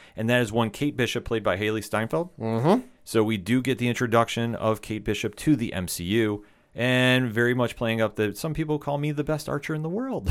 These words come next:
Speaker 1: <laughs>
Speaker 2: Yeah, she shoots an arrow with a tennis ball attached on the end of it into a bell tower. It wraps around the rope of said bell that's in the tower,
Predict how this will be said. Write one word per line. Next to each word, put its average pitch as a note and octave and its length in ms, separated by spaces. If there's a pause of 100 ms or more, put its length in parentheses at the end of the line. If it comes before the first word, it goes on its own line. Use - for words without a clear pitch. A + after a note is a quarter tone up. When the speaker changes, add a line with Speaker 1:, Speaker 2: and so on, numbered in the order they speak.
(100)
Speaker 1:
<laughs> - 20
Speaker 2:
Yeah, B2+ 240
she B2 240
shoots B2+ 300
an A#2 80
arrow A2+ 520
with G#2+ 480
a G2+ 520
tennis G#2+ 340
ball G#2 240
attached G2+ 500
on F#2+ 140
the F#2 80
end G2 180
of F#2 120
it F#2+ 180
into G#2 560
a F#2+ 360 (360)
bell A#2 300
tower. G2+ 500
It G2+ 140
wraps G#2 420
around G2+ 840
the G2+ 120
rope A2+ 380
of G2 160
said G2+ 340
bell G2+ 260
that's G2 200
in G2 80
the F#2+ 80
tower, F#2+ 480